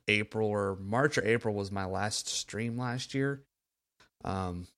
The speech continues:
and I didn't do any more after that. I still did My Life in Games with you guys, obviously, for a little bit, and then things just got hectic for all of us, and,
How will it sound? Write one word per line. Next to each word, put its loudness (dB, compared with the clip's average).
and -4
I 0
didn't 0
do 4
any 4
more 2
after -4
that. 4
I 0
still 0
did -6
My 0
Life 0
in -4
Games -2
with -6
you -2
guys, 2
obviously, -2
for -8
a -2
little 2
bit, 4
and 0
then -2
things -2
just -4
got 0
hectic -2
for -4
all 8
of 6
us, 2
and, -2